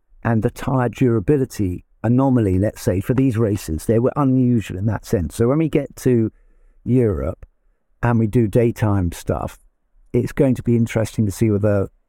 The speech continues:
the warm track temperatures and maybe, maybe slightly softer tyre, Pirelli bringing s-, a slightly more stickier tyre that isn't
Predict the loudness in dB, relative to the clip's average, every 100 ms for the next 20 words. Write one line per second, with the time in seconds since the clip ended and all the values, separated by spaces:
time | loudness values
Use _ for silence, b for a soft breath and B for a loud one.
0 | _ _ -4 0 0 0 0 0 -4 -8
1 | -4 -4 -2 -2 -2 -2 0 0 2 2
2 | 2 2 0 0 -2 -10 _ _ _ _
3 | -2 0 -2 -2 -2 -2 0 -2 -2 -6
4 | -2 0 2 0 -4 _ _ _ -2 2
5 | 2 2 2 2 2 -2 -6 -12 -2 0
6 | 0 -2 -6 -6 -4 0 0 0 0 -2
7 | -6 -14 -20 _ -20 -6 -4 0 0 0
8 | 0 0 0 0 -2 -2 -4